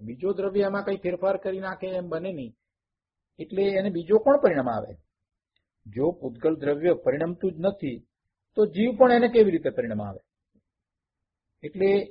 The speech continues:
એ પૂતગળ દ્રવ્ય પોતે પરિણમન સ્વભાવી છે, તો પરિણમે છે, એટલે સ્વયં પરિણમે છે. એટલે એ રીતે જોઈએ તો બધા જ દ્રવ્યો છે, એ, એ પરિણમન સ્વભાવવાળા છે. તેથી પોતપોતાના ભાવે પોતે જ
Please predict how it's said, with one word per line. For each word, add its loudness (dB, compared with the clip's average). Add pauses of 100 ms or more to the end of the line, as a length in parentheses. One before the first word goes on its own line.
(120)
એ 4
પૂતગળ 0
દ્રવ્ય 0
પોતે -4
પરિણમન -6
સ્વભાવી 2
છે, 0
તો -8
પરિણમે 0
છે, -4 (120)
એટલે -6
સ્વયં -2
પરિણમે -2
છે. -14 (1300)
એટલે -2 (720)
એ 6
રીતે 2
જોઈએ 2
તો -2
બધા 4
જ 0
દ્રવ્યો 0
છે, -8
એ, -8
એ -6
પરિણમન -4
સ્વભાવવાળા 4
છે. -4 (480)
તેથી -8
પોતપોતાના -2
ભાવે 0
પોતે 0
જ -6